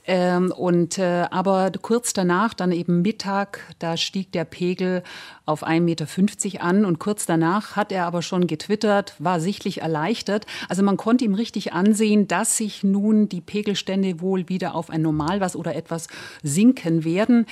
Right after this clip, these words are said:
Äh, er meinte auch, ja, also die Venezianer, die würden nur in die Knie gehen zum Beten. Also da hat man richtig gemerkt, dass die Anspannung etwas abgefallen ist. Und so ist es heute tatsächlich. Also alle Vorhersagen sagen, dass die Pegelstände zurückgehen werden.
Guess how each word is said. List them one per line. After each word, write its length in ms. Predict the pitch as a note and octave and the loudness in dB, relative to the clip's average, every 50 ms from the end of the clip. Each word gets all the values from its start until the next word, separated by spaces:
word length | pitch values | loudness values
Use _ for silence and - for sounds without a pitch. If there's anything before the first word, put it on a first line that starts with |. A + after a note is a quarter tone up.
| - - - - - _ - | -8 -14 -14 -16 -14 _ 0
Äh, 40 | F#3 | 2
er 500 | F#3+ F#3+ F#3+ F#3+ F#3+ F#3+ F#3 - F3 E3 | 2 4 4 4 2 2 0 0 0 2
meinte 420 | E3 E3+ F3 F#3 F3+ F#3+ G3 - | 4 4 4 2 2 0 -2 0
auch, 360 | E3 F3 F#3 F#3 F3 - - | 0 2 2 0 0 -4 -8
ja, 340 | D#3 F#3 E3+ E3 E3+ F3+ - - | -4 0 2 2 2 0 -2 -4
also 200 | - E3 E3+ E3+ | -4 -4 -4 -4
die 400 | D#3+ - D#3+ E3 E3 D#3 D#3+ - - - | -4 -2 -2 -2 -2 -2 -2 -4 -8 -8
Venezianer, 1000 | D#3+ D3 E3 F3+ F3+ F3 E3 - - - F3 E3 E3+ F3+ G3 G3+ G3 G3 F#3+ | -4 0 2 2 2 2 2 -2 -6 -4 -2 0 2 4 4 4 4 2 2
die 220 | E3 F#3 F3 D3+ F3 | 0 -2 -4 -4 -4
würden 300 | F#3 F#3 F#3 F#3 F3+ F#3 | -4 0 2 2 2 4
nur 200 | F#3+ F#3+ G#3 - | 2 2 0 0
in 140 | - F3+ | -2 -4
die 80 | D#3+ - | -4 -6
Knie 300 | - - - F#3+ G3 G#3 | -8 -2 0 2 2 2
gehen 240 | F#3+ F#3 F3+ F3 E3+ | 0 0 0 0 0
zum 260 | - - D#3+ D#3+ D3+ | 0 -2 -2 -2 0
Beten. 480 | - D3 D3+ F#3 G#3 - - G3+ G3 - - - - - - - | 0 0 -2 -2 -2 -2 -2 -2 -2 -2 -6 -12 -14 -14 -12 -4
Also 220 | - F#3 E3+ F3+ F3+ | -4 -2 0 2 2
da 140 | F#3 E3+ E3 | 2 2 0
hat 140 | A#3 - | 0 0
man 100 | - G#3+ | 2 2
richtig 260 | G#3+ G3+ - - F3+ - | 2 0 -2 -4 -4 -2
gemerkt, 340 | - F3 E3+ F3+ F#3 - F#3 | 0 2 2 0 -2 -4 -8
dass 100 | F3 - | -8 -6
die 120 | - - - | -6 -4 -4
Anspannung 480 | E3 F#3 - - - E3+ E3 D#3+ D#3 | -4 -4 -4 -4 -2 0 2 2 0
etwas 380 | - D#3+ - - C#3+ - - - | -2 -4 -8 -8 -8 -8 -6 -8
abgefallen 640 | F#3 - - - A3 - - - F#3+ F#3+ G3+ G3+ | -8 -8 -4 -6 -6 -6 -4 -2 -2 0 0 0
ist. 300 | - - G3+ F3+ - - | 0 -2 -4 -4 -4 -6
Und 220 | - - F3+ F3 D#3+ | -2 0 2 2 2
so 100 | E3+ F3+ | 0 -2
ist 160 | - F#3 - | -4 -4 -4
es 140 | F3+ - - | -4 -2 -2
heute 280 | F#3 F#3+ F#3+ - F#3+ | -2 -2 -2 -4 -8
tatsächlich. 720 | - F3 F3 D#3 - - F3 G3+ - - G3 F#3 - - | -8 -8 -8 -6 -4 -4 -4 -4 -4 -4 -6 -6 -4 -4
Also 160 | E3 E3 F3 | -4 -2 -2
alle 280 | E3 - E3+ F#3+ G3 F#3+ | -2 -2 -2 0 -2 -2
Vorhersagen 720 | - - F#3 E3+ F3 F3+ G3 G3+ F3+ F3+ F3 F3 F3 F3 | -2 -4 -4 -2 -2 -2 -2 0 -2 -2 -2 0 -2 -2
sagen, 320 | E3+ D#3+ D#3+ F#3 F#3+ F3+ D#3+ | -2 -2 -2 -2 -2 -2 0
dass 200 | D#3+ F3 - - | -2 -4 -4 -6
die 100 | F3 D#3 | -10 -8
Pegelstände 600 | - - F#3+ F3+ F3+ - - - F3 E3+ E3 D#3 | -6 -6 -6 -4 -4 -4 -4 -2 -2 -2 -2 -2
zurückgehen 880 | - - - E3 D3+ F#3+ A3+ - - - - - E3 E3 D#3+ D#3 D3+ | -2 -4 -4 -2 0 -2 -2 -2 -4 -20 -14 -8 -2 0 0 0 0
werden. 440 | D3 D3 E3 F#3+ G#3 - A3+ G#3+ G3+ | 0 0 0 0 2 2 2 2 0